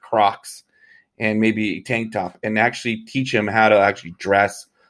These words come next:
carry himself better. Not to be gay, but be more confident in who he was.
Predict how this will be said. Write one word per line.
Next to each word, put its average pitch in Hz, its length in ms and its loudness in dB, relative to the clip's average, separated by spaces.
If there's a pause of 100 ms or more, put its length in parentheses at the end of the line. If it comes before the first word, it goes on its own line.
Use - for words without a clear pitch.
(160)
carry 110 300 0
himself 101 500 -4
better. 95 320 -2 (340)
Not 165 420 0
to 135 80 -2
be 113 100 -4
gay, 131 300 2
but - 320 -6
be 131 120 -2
more 113 200 -2
confident 104 600 -2
in 95 40 -8
who 107 160 -8
he 95 100 -6
was. 107 400 0